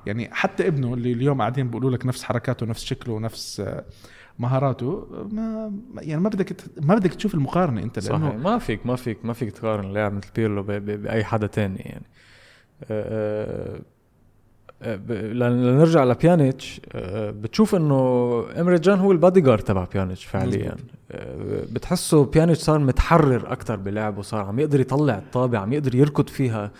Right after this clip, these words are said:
Speaker 2: شوي، يتقدم بالملعب أكتر. ما تنسى إنه بيانيتش مع روما ومع ليون كان يلعب، آه، ورا المهاجمين.
Speaker 1: مزبوط.
Speaker 2: وكان يجيب له عشرة، خمستاشر هدف بالدوري. منه، منه لاعب ما بي-، ما بيقدر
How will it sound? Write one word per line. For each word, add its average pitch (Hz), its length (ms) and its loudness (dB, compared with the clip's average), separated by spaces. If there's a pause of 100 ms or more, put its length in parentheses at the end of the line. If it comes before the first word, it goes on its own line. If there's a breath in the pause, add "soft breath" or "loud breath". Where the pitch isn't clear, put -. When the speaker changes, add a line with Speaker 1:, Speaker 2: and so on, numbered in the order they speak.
(300 loud breath)
Speaker 2:
شوي، 135 440 6
يتقدم 143 500 2
بالملعب 110 460 -2
أكتر. 110 420 -8 (360 soft breath)
ما 139 60 2
تنسى 143 320 4
إنه 117 120 2
بيانيتش 147 500 6
مع 104 180 2
روما 127 480 6
ومع 101 320 -2
ليون 135 560 2 (640 soft breath)
كان 131 240 0
يلعب، 127 640 2
آه، 117 220 2
ورا 143 200 0
المهاجمين. 151 600 2 (140)
Speaker 1:
مزبوط. 110 360 -6
Speaker 2:
وكان 143 300 6
يجيب 147 240 6
له 147 80 10
عشرة، 147 280 4
خمستاشر 135 560 0
هدف 139 200 0
بالدوري. 120 540 0
منه، 131 460 0
منه 127 540 4
لاعب 127 400 4
ما 127 100 -2
بي-، 131 240 2
ما 131 120 0
بيقدر 127 540 0